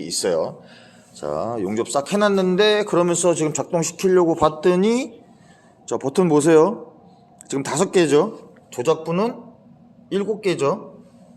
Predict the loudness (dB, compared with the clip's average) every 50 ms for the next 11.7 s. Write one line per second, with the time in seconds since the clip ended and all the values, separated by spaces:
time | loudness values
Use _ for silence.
0 | _ -20 -20 -6 -4 -4 -2 -2 -2 0 2 2 2 0 -2 -2 0 2 2 2
1 | 2 -2 -8 -18 -20 -20 -20 -20 _ _ _ _ -20 -20 _ _ -14 -14 -14 -14
2 | -20 -20 _ _ -20 -20 -20 _ _ _ -20 _ -20 -20 -20 -20 -14 -8 -6 -2
3 | -2 -2 -2 -2 -6 -6 -4 -2 -2 -2 -2 -2 -4 -4 -2 -2 0 -2 -2 -4
4 | -8 -10 -12 -10 -8 -6 -4 -4 -4 -4 -4 -2 -4 -4 -4 -4 -8 -8 -8 -6
5 | 0 2 2 2 2 0 -4 -4 -4 -2 -2 -4 -4 -4 -4 -4 -4 -4 -4 -6
6 | -6 -4 -4 -2 0 0 0 0 -2 -4 -6 -12 -18 -20 -20 -12 -8 -4 -4 -2
7 | -2 -4 -4 -4 -4 -4 -2 -4 -2 -2 -2 -4 -4 -8 -18 -20 -20 -20 -20 -20
8 | -20 -20 -10 -8 -8 -6 -6 -6 -6 -4 -4 -4 -4 -4 -4 -4 -4 -4 -4 -4
9 | -2 -2 -2 -4 -6 -14 -20 -20 -20 -20 _ -6 -4 -2 -2 -2 -2 -2 -2 -2
10 | 0 0 2 0 0 -2 -4 -10 -18 -20 -20 -20 -20 -20 -14 -10 -8 -6 -4 -2
11 | -2 -2 -2 -4 -6 -6 -6 -4 -2 -2 -2 -2 -4